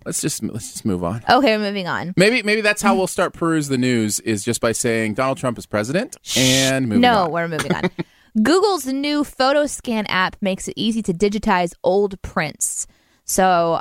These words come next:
Speaker 2: I love looking at new tech, and Google is one of my favorite tech companies,
Speaker 1: Mm-hmm.
Speaker 2: obviously.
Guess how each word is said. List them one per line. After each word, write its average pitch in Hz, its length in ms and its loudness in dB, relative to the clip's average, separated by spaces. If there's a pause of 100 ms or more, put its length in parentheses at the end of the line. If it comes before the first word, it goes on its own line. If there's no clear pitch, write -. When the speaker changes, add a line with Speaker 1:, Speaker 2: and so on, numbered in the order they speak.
Speaker 2:
I 254 220 2
love 226 400 0
looking 226 300 -4
at - 100 -4
new 196 140 -2
tech, 190 380 0
and 185 180 -2
Google 208 280 0
is 208 100 -2
one 185 80 -2
of 175 40 -2
my 170 120 -2
favorite 202 500 0
tech - 180 -2
companies, 113 540 2
Speaker 1:
Mm-hmm. 104 100 2
Speaker 2:
obviously. 233 640 2